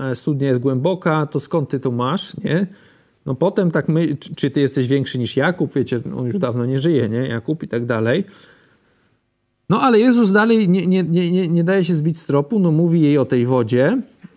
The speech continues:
o tej różnicy, że nigdy nie będzie chciała, no i ona w tym momencie już inaczej śpiewa piętnasty werset, nie? Już jest zainteresowana, już chce, już coś chce, chce, wie, wie, że coś jest ciekawego, chce to dostać, nie?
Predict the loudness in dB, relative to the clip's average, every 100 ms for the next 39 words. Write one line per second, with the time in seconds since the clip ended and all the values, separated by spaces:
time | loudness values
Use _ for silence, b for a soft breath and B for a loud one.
0 | -6 -2 0 2 2 2 0 0 0 2
1 | 2 0 0 0 0 0 -2 -2 0 2
2 | 2 2 2 0 -2 0 0 0 0 0
3 | 0 2 2 0 -2 0 0 0 0 0
4 | -2 -2 -2 -4 -4 -4 -4 -4 -8 -10
5 | _ -6 -4 -6 b b b b b -4
6 | 0 2 2 0 0 0 0 -2 0 0
7 | 0 0 -6 -2 -2 -2 -6 _ -4 -4
8 | -2 -4 -4 -6 -2 0 -2 B B B
9 | B _ -2 0 -2 -8 -6 -4 -2 0
10 | 2 2 2 0 0 -4 -4 -2 0 0
11 | -2 -2 -2 -2 0 0 0 -6 -12 -8
12 | -4 -2